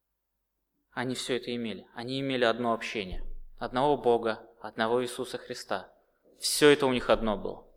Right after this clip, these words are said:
И всё это их соединяло как раз-таки. И поэтому они радовались этому. Поэтому, братья и сёстры, хотелось бы, чтобы наша церковь, она тоже отличалась тем, что мы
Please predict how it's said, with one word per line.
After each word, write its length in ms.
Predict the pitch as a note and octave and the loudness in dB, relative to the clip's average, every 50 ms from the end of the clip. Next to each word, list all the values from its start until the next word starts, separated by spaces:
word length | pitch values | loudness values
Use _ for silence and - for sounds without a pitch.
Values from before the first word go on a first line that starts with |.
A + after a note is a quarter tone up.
| _ _ _ _ _ _ _ _ _ _ _ _ _ _ _ _ | _ _ _ _ _ _ _ _ _ _ _ _ _ _ _ _
И 60 | - | -8
всё 240 | B2 - - - D#3+ | -6 -2 2 6 6
это 140 | E3+ D#3+ D3+ | 6 6 4
их 100 | C3 - | -2 -2
соединяло 580 | - - C3+ A#2 A2+ G#2+ A2 G#2+ G#2 G2 F#2+ F#2 | -2 -2 -2 -2 -2 -2 -2 0 2 2 2 0
как 200 | - G2 - - | -4 -6 -8 -8
раз-таки. 340 | G2 - - - - - | -10 -12 -12 -14 -8 -6
И 40 | A2+ | 0
поэтому 360 | - - F3 G#3 - D#3 C3 | 4 6 6 6 6 4 4
они 160 | A2+ A2+ A#2+ A#2 | 4 4 6 6
радовались 560 | A#2+ A#2+ A#2 A2 A2 G2+ G2+ G2 G2 - - | 8 10 8 8 8 2 -2 -4 -6 -6 -6
этому. 300 | G2 G2 - - - - - - - - - _ _ - - - - _ - | -8 -8 -8 -14 -16 -18 -20 -20 -20 -20 -20 _ _ -20 -20 -20 -20 _ 4
Поэтому, 340 | - C3 D3 D3 D#3+ D3 C3+ | 6 6 6 6 4 4 8
братья 240 | D#3+ E3+ F3 F3 - | 10 8 8 8 6
и 40 | |
сёстры, 400 | - - C3+ A2 - - F#2+ - - - - - _ _ _ _ _ _ _ _ _ _ _ _ _ _ _ _ _ _ _ _ _ _ - - - | 2 4 4 4 4 0 -6 -6 -6 -12 -20 -20 _ _ _ _ _ _ _ _ _ _ _ _ _ _ _ _ _ _ _ _ _ _ -16 -14 -4
хотелось 420 | - - B2+ - E3 F3 D#3+ D3+ | 4 4 6 12 12 12 12 12
бы, 100 | - C3 | 8 2
чтобы 540 | B2 - - C3+ A#2 B2 A#2+ A2+ - - - - - - - - | 0 4 4 4 6 8 6 6 4 -2 -12 -16 -20 -20 -6 2
наша 240 | - D3 - - F#3+ | 4 4 6 6 2
церковь, 420 | - - D#3+ C#3+ A#2+ - A#2 G#2+ - | 4 6 6 6 6 4 0 -4 -2
она 180 | A2+ A2 A2+ | -2 -2 -2
тоже 280 | A2+ - D3 D3 C3 C3 | 0 0 0 0 2 0
отличалась 500 | A2+ - A#2 G#2+ - - B2 A#2+ A2 - | -2 -2 -4 -6 2 4 4 4 4 2
тем, 180 | - D3 C#3+ C3+ | 0 -2 -2 -2
что 180 | - - B2 | -2 -2 -2
мы 260 | A2+ G#2+ A#2 B2+ C3 | -2 0 -2 -2 -4